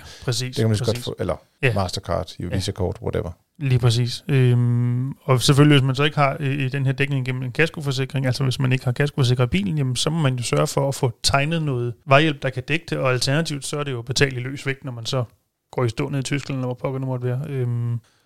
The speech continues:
Speaker 1: så ja, altså, rådet herfra er jo,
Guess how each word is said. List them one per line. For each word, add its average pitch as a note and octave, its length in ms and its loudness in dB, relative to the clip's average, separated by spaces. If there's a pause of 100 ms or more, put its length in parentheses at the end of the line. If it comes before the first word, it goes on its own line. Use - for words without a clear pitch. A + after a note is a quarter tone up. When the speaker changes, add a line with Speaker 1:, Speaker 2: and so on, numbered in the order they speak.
(100)
Speaker 1:
så C3 180 4 (200)
ja, C3 220 4
altså, D3+ 260 4 (1160)
rådet F3 160 8
herfra D3 380 6
er C#3 60 6
jo, C3+ 160 4